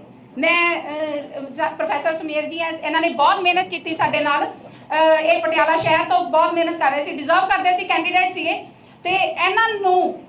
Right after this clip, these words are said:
ਪਿੱਛੇ ਕਰਕੇ ਇੱਕ, ਅਹ, ਜਿਹੜੇ ਕਿ ਕਹਿੰਦੇ ਹੁੰਦੇ ਨੇ ਨਾ ਦਲ ਬਦਲੂ ਆ ਜਾਂਦੇ ਨੇ ਕਈ, ਤੇ ਉਹਨਾਂ ਨੂੰ ਟਿਕਟ ਦੇ ਦਿੱਤੀ ਗਈ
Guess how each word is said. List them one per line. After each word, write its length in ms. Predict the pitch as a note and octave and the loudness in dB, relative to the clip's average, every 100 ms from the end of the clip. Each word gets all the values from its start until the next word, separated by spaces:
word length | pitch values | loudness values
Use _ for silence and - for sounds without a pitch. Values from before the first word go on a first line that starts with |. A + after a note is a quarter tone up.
| - | -10
ਪਿੱਛੇ 220 | F4+ F4+ | -8 0
ਕਰਕੇ 720 | G4+ G4+ F4 D#4 F#4 D#4 - - - - - - - - - - - - - | 0 2 0 0 0 -2 -4 -12 -20 -20 -20 -20 -20 -20 -20 -20 -20 -20 -16
ਇੱਕ, 240 | D4+ E4 D#4+ | -8 -4 0
ਅਹ, 1040 | G#3+ - - - - - - - - D4+ | 0 -2 -16 -20 -20 -20 -20 -10 -2 -2
ਜਿਹੜੇ 280 | D4+ D#4+ E4 | 0 2 2
ਕਿ 240 | F4 E4+ E4 D#4+ D4+ D4 | 4 4 4 4 2 0
ਕਹਿੰਦੇ 520 | C4+ - - D#4 D4+ F4 | -2 -6 -8 -8 -2 -2
ਹੁੰਦੇ 200 | E4+ D#4+ | 0 -2
ਨੇ 100 | F#4+ | 0
ਨਾ 80 | |
ਦਲ 300 | G#4 F4 D4+ | 0 2 2
ਬਦਲੂ 460 | D#4+ E4 E4+ E4+ F4 D4+ D4 | 2 0 0 -4 -2 -4 -2
ਆ 120 | C#4+ | -2
ਜਾਂਦੇ 240 | D4+ D4+ | -2 -2
ਨੇ 100 | D#4 | -2
ਕਈ, 240 | D#4+ D#4+ D#4+ | -2 -4 -6
ਤੇ 320 | - - F#4+ | -12 -4 0
ਉਹਨਾਂ 380 | F#4+ G4 G#4+ A4+ | 4 4 4 2
ਨੂੰ 140 | A#4 | 0
ਟਿਕਟ 260 | - G#4 G4 | 0 -2 0
ਦੇ 180 | F4+ | 0
ਦਿੱਤੀ 280 | E4+ E4+ D#4+ | 0 -2 -2
ਗਈ 180 | B3+ - | -4 -10